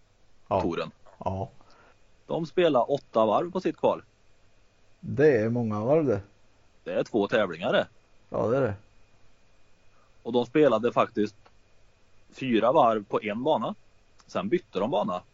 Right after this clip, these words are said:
Speaker 2: och spelade fyra varv till med ett par dagars break emellan.
Speaker 1: Okej.
Speaker 2: Banbytet, så att säga.
Speaker 1: Men alla från första var med på andra?
Speaker 2: Eh,
Speaker 1: Eller var
Speaker 2: ja.
Speaker 1: det någon katt däremellan?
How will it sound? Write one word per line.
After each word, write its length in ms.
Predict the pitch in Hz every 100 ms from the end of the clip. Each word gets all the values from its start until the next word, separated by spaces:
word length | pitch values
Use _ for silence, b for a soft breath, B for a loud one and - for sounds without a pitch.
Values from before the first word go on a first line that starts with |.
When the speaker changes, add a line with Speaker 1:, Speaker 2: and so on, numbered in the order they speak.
| -
Speaker 2:
och 140 | -
spelade 320 | - 113 107 104
fyra 280 | 117 101
varv 200 | 98 95
till 280 | 87 113 147 107
med 260 | 113 110 - - _ - - _ - _ _ -
ett 260 | 123 - -
par 440 | - - 156 156 143
dagars 540 | 127 139 110 101 101 110
break 420 | 107 92 92 -
emellan. 400 | 107 101 101 139 - - _ - - - _ _
Speaker 1:
Okej. 320 | 180 151 -
Speaker 2:
Banbytet, 540 | 107 98 90 - 117 -
så 80 | -
att 60 |
säga. 200 | 143 113 - -
Speaker 1:
Men 220 | 156 147
alla 360 | 151 156 120 147
från 540 | 151 160 147 143 135
första 300 | 135 139 113
var 320 | 117 120 117 120
med 260 | 107 117
på 320 | 127 117 113 -
andra? 200 | 107 90 120 - _ - - _ - - - -
Speaker 2:
Eh, 80 | 101
Speaker 1:
Eller 520 | 101 98 101 98 104
var 120 | 131
Speaker 2:
ja. 80 | 123
Speaker 1:
det 60 |
någon 180 | 117 104
katt 320 | - 135 - -
däremellan? 420 | 120 120 92